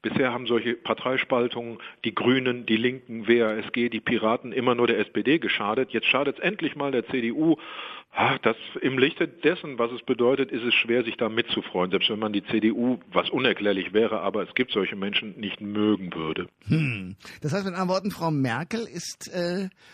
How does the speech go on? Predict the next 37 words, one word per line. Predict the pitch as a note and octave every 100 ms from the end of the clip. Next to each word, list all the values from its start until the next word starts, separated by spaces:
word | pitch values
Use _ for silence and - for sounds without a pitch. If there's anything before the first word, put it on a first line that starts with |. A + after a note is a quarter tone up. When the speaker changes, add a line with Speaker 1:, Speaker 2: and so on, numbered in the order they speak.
| -
Speaker 2:
eigentlich | - B2+ D#3 G3+
gescheitert | C#3+ - G#2+ E2 E3+ G#3
an |
dieser | C4+ C#4 A#3
Stelle. | - G#2 D2 - _ - - -
Speaker 1:
Frau | - A#2+
Merkel | C3+ F3+ D#3+
hat | C#3+ - -
Mut | B2 D3 F3
bewiesen, | B2+ A2+ A#2+ C3+ C3+ B2
weil | A2+ A#2+
sie, | A#2+ A#2+ - - - -
äh, | A2+ A#2
auf | - B2
die | C3
Verführung | - A#2+ - F3 F3 C#3
hin | C#3
zu | C#3+
sagen, | A#2 B2 B2
„Mensch, | C3 -
das | A#2+ -
sind | B2+
doch, | A#2+ A#2 - -
das | A#2 -
sind | C3
doch | A#2+
unsere | A2 C3 B2 A#2
weggelaufenen | A2+ C3 A#2 A#2 A2+ G#2+
Kinderchen, | G#2 D#3 D3 G#2+ A#2
die | A2
da | A2
jetzt | G#2+ A2
so | - G#2+
völkisch | - A#2+ A#2+ B2 G#2 -
und | A2+ A2 G#2+ -
ethnisch | B2+ C3 B2 G#2+
daherquatschen.“ | A2+ G#2+ B2+ - G#2+ - C#3+